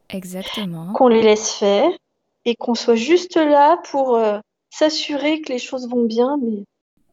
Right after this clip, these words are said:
Speaker 1: Oui, notre seule présence, c'est déjà la garantie de, de sécurité.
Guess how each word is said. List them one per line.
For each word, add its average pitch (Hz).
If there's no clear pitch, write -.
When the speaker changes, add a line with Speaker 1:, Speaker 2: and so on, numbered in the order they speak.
Speaker 1:
Oui, 233
notre 202
seule 214
présence, 220
c'est 202
déjà 208
la 190
garantie 202
de, 190
de 190
sécurité. 185